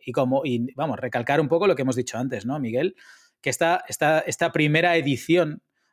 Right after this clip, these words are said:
de este curso es muy especial. Primero, porque los da, lo vas a dar tú, Miguel. Eh, segundo,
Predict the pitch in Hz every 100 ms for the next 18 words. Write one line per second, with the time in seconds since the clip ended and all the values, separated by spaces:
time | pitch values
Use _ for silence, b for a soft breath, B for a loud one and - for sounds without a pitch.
0 | _ 131 123 113 110 117 - 151 151 160
1 | - 196 147 127 151 156 - 131 127 135
2 | 240 - b b b - 143 156 147 131
3 | 123 113 110 120 127 127 117 120 143 131
4 | 127 151 202 196 123 113 151 214 202 -
5 | 117 110 107 117 123 185 151 123